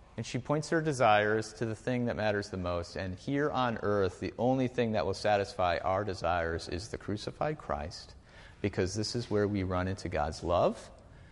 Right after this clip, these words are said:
his passion, and what he does for us. And it's only through the death of Jesus that we come to the resurrection.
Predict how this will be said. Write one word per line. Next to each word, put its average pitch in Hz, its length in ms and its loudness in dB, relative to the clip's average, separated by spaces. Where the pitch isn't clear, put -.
his 92 200 -4
passion, 165 760 -2
and 113 120 0
what 117 120 4
he 120 80 4
does 156 220 2
for 101 180 -2
us. 78 320 -4
And 107 80 0
it's 107 140 0
only 131 180 6
through 123 200 2
the 120 100 4
death 113 340 4
of - 440 -6
Jesus 101 340 -4
that 78 160 0
we 98 100 -4
come 82 220 -6
to 82 120 -10
the 82 100 -4
resurrection. - 720 -6